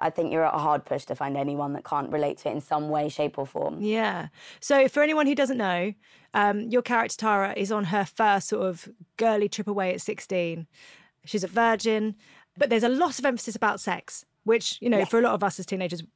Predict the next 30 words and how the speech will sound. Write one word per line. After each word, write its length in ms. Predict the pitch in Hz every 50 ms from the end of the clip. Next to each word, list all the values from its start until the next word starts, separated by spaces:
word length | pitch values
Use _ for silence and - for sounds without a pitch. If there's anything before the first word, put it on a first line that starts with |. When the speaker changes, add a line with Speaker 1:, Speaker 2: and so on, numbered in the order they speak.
| _ -
Speaker 2:
that 200 | 190 185 - 190
would 100 | 165 196
have 100 | 180 165
been 160 | - 190 170 175
a 120 | 170 170
big 260 | - - 185 165 -
thing. 320 | - - 170 170 185 233 - - - - - - - - -
Um, 280 | - 202 208 196 196 190
Speaker 1:
Yeah. 180 | 196 185 165 -
Speaker 2:
and 100 | 214 196
going 200 | 226 220 208 202
on 100 | 202 202
that 120 | 220 202
holiday. 760 | - - 233 226 214 185 - 190 180 180 180 180 185 190 - _ _ _ _ _ _
And, 420 | 208 202 202 202 196 196 185 - - -
um, 480 | 196 196 202 196 190 196 202 214 - - _ - - - - -
and 100 | 285 294
it's 120 | 320 - -
not 260 | 349 415 466 403 254
just 220 | - 330 - -
about 380 | - - 262 240 233 226 - - _ -
losing 420 | 247 247 247 240 226 190 220 214
your 100 | 208 196
virginity. 560 | - - 214 - 277 240 - - 196 185 214
It's 140 | 226 - -
about 360 | 254 - _ 294 311 302 -
those 180 | 247 226 214 208
sexual 360 | - 262 233 - - - 226
encounters 800 | 214 208 - - 240 233 226 220 - 202 180 175 175 165 - - - - - - - _ _
and 440 | 208 202 196 196 202 202 180 175 -